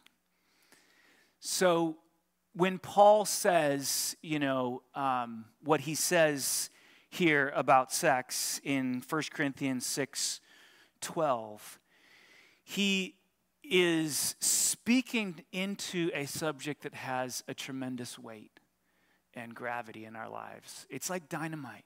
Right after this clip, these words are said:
a dynamic force. And whatever, whatever we talk about today, um, with respect to, you know, things that we should or shouldn't do and how we should manage our bodies,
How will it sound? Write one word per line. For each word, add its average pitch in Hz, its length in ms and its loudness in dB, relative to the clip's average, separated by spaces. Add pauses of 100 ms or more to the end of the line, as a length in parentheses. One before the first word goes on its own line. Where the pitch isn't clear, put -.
(220)
a 131 40 -16
dynamic 135 640 -10
force. - 520 -18 (560)
And 170 380 0
whatever, 226 640 6 (340)
whatever 208 760 6 (160)
we 180 180 2
talk - 460 2
about 156 360 4 (240)
today, 120 800 -2 (640)
um, 131 520 2 (120)
with 151 200 -2
respect 160 560 0
to, 139 360 0 (420)
you 151 120 -4
know, 147 140 2
things 180 340 -2
that 160 140 -4
we 156 100 2
should 180 420 2
or 147 100 0
shouldn't 190 380 0
do 165 200 2
and 143 100 -2
how 160 180 2
we 175 120 -2
should 147 240 -4
manage 156 360 -2
our 147 120 0
bodies, 139 500 0